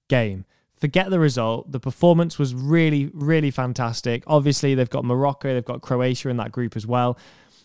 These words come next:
You have to fancy them. You have to fancy them at this stage off the back of that performance.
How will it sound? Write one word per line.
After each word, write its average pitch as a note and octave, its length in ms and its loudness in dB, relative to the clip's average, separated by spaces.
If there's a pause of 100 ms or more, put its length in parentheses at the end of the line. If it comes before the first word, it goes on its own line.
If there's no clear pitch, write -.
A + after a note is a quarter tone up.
(240)
You C#3+ 160 0
have F3+ 380 2
to D#3 120 2
fancy D#3+ 460 4
them. G#2 300 -6 (260)
You D3+ 140 2
have F3 260 2
to D#3 100 -4
fancy E3 380 2
them B2+ 60 -2
at B2+ 60 -4
this C3+ 120 0
stage B2+ 320 0 (140)
off D3 180 0
the - 80 -4
back C#3 300 -2
of C#3 60 0
that C3 140 -4
performance. C3 560 -2